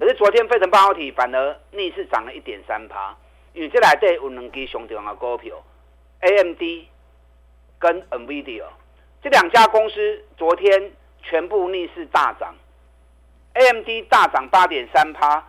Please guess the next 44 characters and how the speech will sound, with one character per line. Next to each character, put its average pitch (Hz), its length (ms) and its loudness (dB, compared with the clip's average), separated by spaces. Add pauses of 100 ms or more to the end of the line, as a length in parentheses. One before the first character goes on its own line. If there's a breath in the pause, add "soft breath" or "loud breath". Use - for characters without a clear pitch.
(140)
，nvidia 180 600 -2
大 165 200 4
涨 110 200 -4 (360)
三 175 180 0
点 117 180 -10
零 110 220 -18
趴。 117 260 -12 (840)
因 202 100 -6
为 214 80 2
昨 - 180 -4
天 180 300 0 (180)
法 117 220 2
人 120 240 -4 (180)
特 190 160 0
别 143 180 -2
调 135 200 0
高 143 220 2
这 160 100 -12
两 117 160 -6 (100)
只 135 120 -18
股 101 160 -20
票 113 160 -12
的 107 60 -18
目 110 120 -16
标 98 240 -14
价 90 240 -16 (960)
，A 233 180 4
M 220 120 -4
D 220 120 -4
目 214 140 -2
标 196 180 6
价 180 360 4 (580)
一 233 80 -10
口 240 200 0
气 196 380 -8 (420)
昨 165 120 -2
天 208 160 2
收 208 100 0
在 190 180 4
一 190 40 -2
百 151 160 4
五 123 100 -4
十 - 80 -20
八 135 260 0